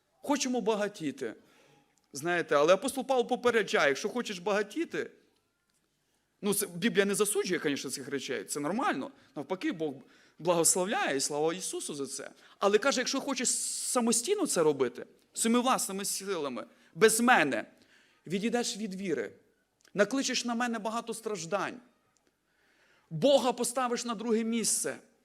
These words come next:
служіння залишиш. І як треба боятися цих речей.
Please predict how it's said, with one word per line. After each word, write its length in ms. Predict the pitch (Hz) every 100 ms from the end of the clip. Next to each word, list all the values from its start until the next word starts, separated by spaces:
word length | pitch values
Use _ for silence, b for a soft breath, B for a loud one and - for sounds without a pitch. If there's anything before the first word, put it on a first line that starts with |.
| b b
служіння 600 | - 247 214 262 262 240
залишиш. 760 | 208 233 226 - 143 - - _ _ _ _ _ b b b b b
І 80 |
як 220 | 240 269 269
треба 300 | 294 285 262
боятися 560 | 254 277 277 262 254
цих 260 | - 240 -
речей. 640 | 226 - - 190 123 104